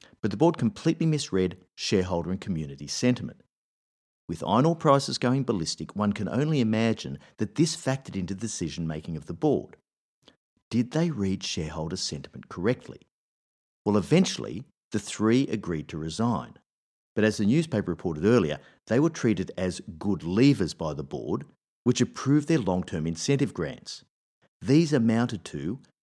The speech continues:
forty million dollars for the three executives.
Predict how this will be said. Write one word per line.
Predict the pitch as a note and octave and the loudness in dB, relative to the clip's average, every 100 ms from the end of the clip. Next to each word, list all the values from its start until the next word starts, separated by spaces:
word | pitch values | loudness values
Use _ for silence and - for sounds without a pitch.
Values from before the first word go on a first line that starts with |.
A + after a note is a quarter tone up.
| _ | _
forty | - - C3 C#3 D#3 C#3+ - - | -6 2 2 2 -2 -4 -8 0
million | A2 G2+ F#2+ F2+ | 2 4 2 0
dollars | G2+ E2+ C2+ | 0 0 -2
for | - D#2+ | -10 -12
the | |
three | E2 - E2 | -8 -4 -4
executives. | D2+ F#2 - B2 - - | -2 -4 -4 -8 -12 -18